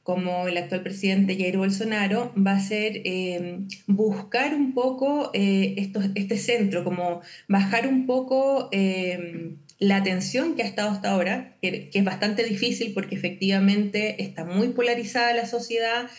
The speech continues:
se presentan como proyectos totalmente opuestos, ¿ya? En términos ideológicos y además con, pensemos que si bien Jair Bolsonaro tiene un, un fuerte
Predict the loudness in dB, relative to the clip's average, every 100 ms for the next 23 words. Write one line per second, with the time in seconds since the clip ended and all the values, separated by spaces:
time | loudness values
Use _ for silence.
0 | -20 -20 -12 -2 -2 0 -2 0 2 2
1 | 0 2 4 4 0 0 0 0 -4 -4
2 | -2 0 0 0 0 0 0 2 0 -2
3 | -8 -4 -4 -4 -12 -4 -2 0 0 0
4 | 2 0 0 0 0 2 2 2 0 -4
5 | -2 0 2 2 0 -2 -2 -2 -2 -4
6 | -12 -20 -20 _ 0 2 4 2 0 2
7 | 2 0 -4 -2 2 4 4 2 2 2
8 | 0 2 4 2 2 2 2 0 -6 -8
9 | -8 -2 0 0 0 2 4 4 2 0